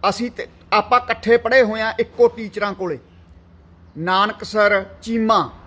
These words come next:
ਨੈਣੂ ਰਾਮ ਕੇਵਲ ਕ੍ਰਿਸ਼ਨ ਜੀ ਕੋਲੇ। ਸਾਨੂੰ ਬੜੀ ਖੁਸ਼ੀ ਹੋਈ ਵੀ ਸਾਡਾ ਭਰਾ ਸੀ ਐਮ ਬਣ ਗਿਆ,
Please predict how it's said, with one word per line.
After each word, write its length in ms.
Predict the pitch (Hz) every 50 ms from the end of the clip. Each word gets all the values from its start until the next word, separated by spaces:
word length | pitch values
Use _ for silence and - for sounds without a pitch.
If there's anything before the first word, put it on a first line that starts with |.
| - - - - - - - - -
ਨੈਣੂ 360 | 175 196 208 214 226 233 233
ਰਾਮ 240 | 240 233 233 233 220
ਕੇਵਲ 340 | 226 - 226 220 220 220 214
ਕ੍ਰਿਸ਼ਨ 400 | 220 - 214 - - 220 208 185
ਜੀ 120 | 185 202
ਕੋਲੇ। 320 | - - 185 170 156 135 120 - -
ਸਾਨੂੰ 380 | - - 185 202 214 233 247 240
ਬੜੀ 180 | 220 226 254
ਖੁਸ਼ੀ 360 | 240 - 220 220 - 240 247 233
ਹੋਈ 220 | 214 233 233 220
ਵੀ 120 | 208 226
ਸਾਡਾ 300 | 208 190 202 202 208 214
ਭਰਾ 320 | 208 208 - 233 208 190 190
ਸੀ 240 | 185 - 196 202 196
ਐਮ 180 | 190 185 180
ਬਣ 160 | 170 165 165
ਗਿਆ, 240 | 151 131 135 127 120